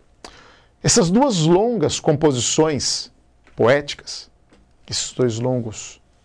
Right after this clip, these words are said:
poemas épicos, essas duas grandes epopeias, elas são importantes pro conhecimento histórico, por quê? Porque elas são ambientadas no momento importante da história grega, de formação da civilização grega,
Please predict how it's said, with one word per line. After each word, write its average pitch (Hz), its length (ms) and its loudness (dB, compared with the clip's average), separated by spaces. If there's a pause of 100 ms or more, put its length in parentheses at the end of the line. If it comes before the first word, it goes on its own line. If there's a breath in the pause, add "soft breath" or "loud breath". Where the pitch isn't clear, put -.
(200)
poemas 143 720 2
épicos, - 800 -6
essas 104 280 -4
duas 117 260 2
grandes 120 300 0
epopeias, 131 920 -2 (480 loud breath)
elas 180 200 2
são 277 140 2
importantes 220 560 2
pro 294 380 2
conhecimento 208 540 0
histórico, 180 560 0
por 208 180 0
quê? 117 300 0 (440 loud breath)
Porque 127 240 0
elas 156 180 2
são 160 220 2
ambientadas 160 920 2
no 202 100 2
momento 143 600 0 (360)
importante 147 640 0
da 180 80 2
história 120 320 2
grega, 139 400 0 (380 loud breath)
de 160 100 2
formação 190 800 2
da 208 140 2
civilização 139 800 0
grega, 165 340 2